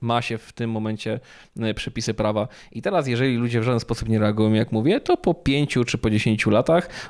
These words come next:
okazuje się, że konstytucję też można mieć za nic i instytucje międzynarodowe też można mieć za nic. I to będzie trwało dopóki, dopóty ktoś nie odpowie za to politycznie, a politycznie odpowiada się przy urnach.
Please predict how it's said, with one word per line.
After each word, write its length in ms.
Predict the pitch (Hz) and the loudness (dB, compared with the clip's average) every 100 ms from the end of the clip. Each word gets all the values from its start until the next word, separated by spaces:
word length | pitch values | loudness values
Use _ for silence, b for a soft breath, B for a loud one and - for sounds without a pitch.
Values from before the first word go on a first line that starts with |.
| - | -4
okazuje 320 | - 175 165 | 0 2 4
się, 120 | 143 | 4
że 120 | 127 | 2
konstytucję 480 | 123 123 - 120 104 | 2 0 2 2 2
też 200 | 104 110 | 0 2
można 240 | 113 110 | 2 2
mieć 200 | 107 107 | 4 4
za 160 | 107 104 | 4 4
nic 260 | 104 104 - | 4 2 0
i 80 | |
instytucje 640 | 285 202 - 120 113 - 110 | 2 2 0 0 0 2 2
międzynarodowe 560 | 107 107 107 107 104 | 4 4 4 4 2
też 200 | 95 107 | 2 2
można 260 | 110 107 107 | 2 2 4
mieć 180 | 107 104 | 2 2
za 140 | 104 | 2
nic. 200 | 104 104 B B B | 2 0 B B B
I 60 | |
to 100 | 127 | 0
będzie 240 | 131 127 117 | 2 2 0
trwało 440 | - 147 160 143 | 0 2 4 4
dopóki, 580 | 110 - 104 - - 226 B B 110 | 2 0 -2 0 0 0 B B -4
dopóty 640 | 110 - 165 185 156 156 B B | -2 2 0 2 2 0 B B
ktoś 300 | - 185 196 | -4 -2 0
nie 120 | 127 | 0
odpowie 300 | 117 - 135 | 0 2 2
za 60 | 107 | 0
to 120 | - | 0
politycznie, 600 | 175 349 359 - - - | 2 2 4 0 2 2
a 60 | - | 2
politycznie 500 | - 160 139 - 120 | 2 0 0 -2 -2
odpowiada 320 | 113 107 104 | 2 2 2
się 120 | - | 0
przy 140 | - - | -2 0
urnach. 420 | 110 101 110 | 2 2 -2